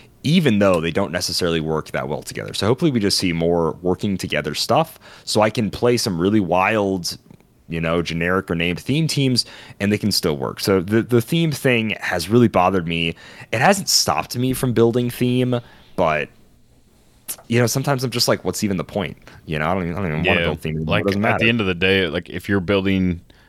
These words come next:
Speaker 2: a theme team and then you want, like, you're like, "Oh, you know what character would fit on this? X," but they're not part of the theme.
Speaker 1: Yeah.
Speaker 2: The difference
Speaker 1: And then I
Speaker 2: is
Speaker 1: go,
Speaker 2: literally
Speaker 1: "Oh,
Speaker 2: just,
Speaker 1: who cares?"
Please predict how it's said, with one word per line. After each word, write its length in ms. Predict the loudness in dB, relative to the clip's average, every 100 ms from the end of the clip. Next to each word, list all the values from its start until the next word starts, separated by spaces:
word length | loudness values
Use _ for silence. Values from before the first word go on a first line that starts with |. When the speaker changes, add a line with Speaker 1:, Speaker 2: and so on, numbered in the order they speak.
| _ -8
Speaker 2:
a 60 |
theme 320 | -4 -2 -2
team 280 | 0 0 0
and 120 | 0
then 100 | 0
you 180 | 0 0
want, 240 | 0 0 -2
like, 260 | -4 -6 -12
you're 140 | -6 -6
like, 160 | -4 -2
"Oh, 180 | -2 -2
you 140 | -4
know 100 | -2
what 120 | -4
character 400 | -4 -2 -2 -4
would 140 | -8 -6
fit 160 | -2
on 140 | -2 -2
this? 300 | -6 -10 -18 _ -6
X," 400 | -6 -10 -16 -10
but 120 | -8
they're 140 | -6 -4
not 180 | -4 -4
part 180 | -6 -6
of 60 |
the 60 | -8
theme. 380 | -6 -6 -6 -14 -20 _ -2
Speaker 1:
Yeah. 220 | 0 -2 -6 _ _ _ _ -20 -10
Speaker 2:
The 140 | -8
difference 460 | -4 -4 -2 -2 0
Speaker 1:
And 80 | 2
then 100 | 2
I 60 |
Speaker 2:
is 80 | 2
Speaker 1:
go, 180 | 2 2
Speaker 2:
literally 340 | 2 2 0
Speaker 1:
"Oh, 40 | -2
Speaker 2:
just, 300 | -4 -6 -6
Speaker 1:
who 60 | -10 -8
cares?" 260 | -8 -8